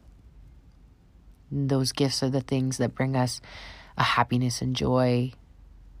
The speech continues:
and fulfillment in our life. So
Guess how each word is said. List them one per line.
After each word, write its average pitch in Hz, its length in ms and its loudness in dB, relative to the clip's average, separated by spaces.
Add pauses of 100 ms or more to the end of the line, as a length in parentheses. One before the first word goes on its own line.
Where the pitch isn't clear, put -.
(1400)
and 127 280 -2
fulfillment 135 760 2
in 127 80 0
our 120 120 2
life. - 460 -2 (3000)
So 131 600 2